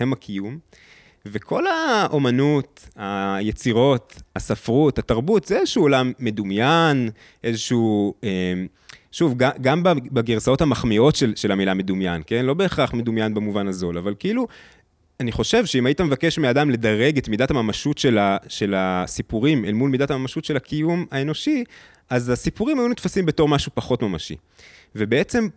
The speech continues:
פה בתיאור הזה הדברים מתהפכים, כלומר, כשאדם חי, הוא גם עתיד למות. והיכולת לדבוק בקיום הממשי ביותר, זה היכולת להיכנס אל היכלי הנצח של המיתוסים, של האפוסים, של ה-, של האומנות, של התרבות, כלומר,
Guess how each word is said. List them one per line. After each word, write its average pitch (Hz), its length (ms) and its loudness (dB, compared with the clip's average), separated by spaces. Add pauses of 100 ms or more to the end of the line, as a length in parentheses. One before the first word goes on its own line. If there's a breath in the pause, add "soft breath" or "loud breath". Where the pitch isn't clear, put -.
(100)
פה 175 180 2
בתיאור 160 400 2
הזה 135 180 2
הדברים 123 300 0
מתהפכים, 131 480 -2
כלומר, 90 420 -2
כשאדם 110 420 0
חי, 123 500 2 (420)
הוא 104 140 -8
גם 95 120 0
עתיד 95 240 -4
למות. 98 420 -2 (500 soft breath)
והיכולת 101 1200 0 (200)
לדבוק 110 520 -2
בקיום 131 600 0 (340 soft breath)
הממשי 110 560 0
ביותר, 190 560 4
זה 127 120 0
היכולת 151 400 2
להיכנס 135 520 0
אל 123 60 0
היכלי 120 260 0
הנצח 123 400 0
של 120 240 0
המיתוסים, 117 640 -2
של 101 180 -2
האפוסים, 104 640 -2
של 95 160 -8
ה-, 101 100 -2 (360 loud breath)
של 107 180 0
האומנות, 131 480 4
של 131 120 0
התרבות, 131 560 0
כלומר, 123 300 0